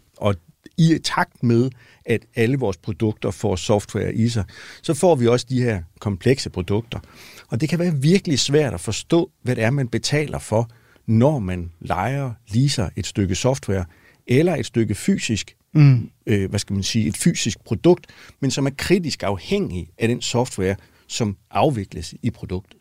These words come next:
Speaker 2: Hvad kunne det være for et produkt, for eksempel?
Speaker 1: Jamen, nu har vi talt, øh, babyalarmer, vi har talt, øh, vaskemaskiner, vi har ta-,
Speaker 2: <laughs>
Speaker 1: talt om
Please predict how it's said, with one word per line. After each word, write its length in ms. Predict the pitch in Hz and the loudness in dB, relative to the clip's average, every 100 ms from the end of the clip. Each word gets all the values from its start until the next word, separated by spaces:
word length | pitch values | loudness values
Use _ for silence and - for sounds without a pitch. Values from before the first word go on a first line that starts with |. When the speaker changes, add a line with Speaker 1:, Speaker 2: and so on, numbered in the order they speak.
| - | -2
Speaker 2:
Hvad 120 | 139 | 2
kunne 120 | 147 | 2
det 80 | 135 | 4
være 140 | 131 | 2
for 80 | 120 | 2
et 80 | 117 | -4
produkt, 340 | - 117 120 | -2 -4 -6
for 60 | - | -8
eksempel? 340 | - 123 127 - | -4 -4 -4 2
Speaker 1:
Jamen, 200 | 120 113 | 4 6
nu 140 | 120 | 6
har 100 | 143 | 2
vi 120 | 107 | 0
talt, 340 | 101 113 104 101 | -2 -2 -2 -2
øh, 280 | 98 95 87 | 0 0 0
babyalarmer, 760 | - 113 135 92 98 101 92 | 2 2 0 -2 -2 -4 -4
vi 120 | 90 | -2
har 140 | 101 110 | -2 -2
talt, 400 | - 95 98 92 | 0 0 2 0
øh, 760 | 90 90 87 90 92 90 90 | -2 -2 -4 -4 -6 -6 -2
vaskemaskiner, 720 | 107 131 - 107 - - 120 | -2 -2 -4 -8 -2 0 2
vi 100 | 131 | 4
har 100 | 117 | 2
ta-, 520 | 113 117 101 113 - 98 | 2 0 0 -4 -8 -6
Speaker 2:
<laughs> 120 | - | -2
Speaker 1:
talt 220 | 104 101 | 0 0
om 120 | 95 | -4